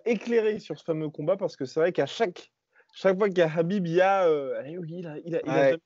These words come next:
Speaker 1: réussi à mettre en place son game plan face à Gleison Tibau. Et pour finir, et pour moi, c'est peut-être ça aussi qui est important,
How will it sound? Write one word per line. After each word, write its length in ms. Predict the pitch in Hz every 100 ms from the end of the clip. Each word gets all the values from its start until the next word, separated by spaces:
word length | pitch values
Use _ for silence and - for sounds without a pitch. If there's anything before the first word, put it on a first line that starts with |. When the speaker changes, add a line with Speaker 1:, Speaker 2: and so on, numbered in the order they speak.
| _
Speaker 1:
réussi 180 | 170 170
à 40 |
mettre 220 | 160 147 -
en 60 |
place 160 | 143 151
son 100 | 151
game 140 | 147
plan 140 | 147 151
face 180 | 143
à 60 | 143
Gleison 260 | 131 135 135
Tibau. 300 | 139 165 196 - _
Et 80 | 147
pour 200 | 175 180
finir, 320 | 214 226 254 - - -
et 60 |
pour 120 | 147 160
moi, 140 | 196
c'est 160 | - 151
peut-être 180 | 151
ça 120 | - 190
aussi 200 | 185 185
qui 140 | 156
est 160 | 131 - _
important, 560 | 160 160 170 165 196 202